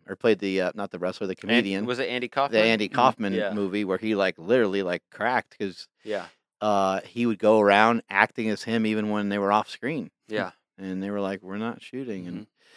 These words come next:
Speaker 1: he would do weird stuff, and people were like, "Well, I guess this is the way he is."
Speaker 3: Yeah, I still haven't seen that.
Speaker 1: <clears throat>
Speaker 3: I gotta watch it.
Speaker 2: Yeah.
Speaker 1: It's cool.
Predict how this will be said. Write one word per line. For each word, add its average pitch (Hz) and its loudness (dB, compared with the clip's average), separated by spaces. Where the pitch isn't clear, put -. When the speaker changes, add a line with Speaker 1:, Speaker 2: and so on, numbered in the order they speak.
Speaker 1:
he 113 -4
would 104 0
do 110 2
weird 101 2
stuff, 110 0
and 101 -12
people 92 -12
were 78 -10
like, 87 -12
"Well, 117 -10
I 95 -18
guess 107 -12
this - -14
is 98 -14
the 104 -4
way 123 6
he 120 2
is." 127 -4
Speaker 3:
Yeah, - -20
I 127 -20
still - -8
haven't 117 -8
seen 110 -8
that. 110 -10
Speaker 1:
<clears throat> - -14
Speaker 3:
I 110 -16
gotta 107 -14
watch 107 -12
it. 107 -8
Speaker 2:
Yeah. 95 -6
Speaker 1:
It's 107 -16
cool. 139 -4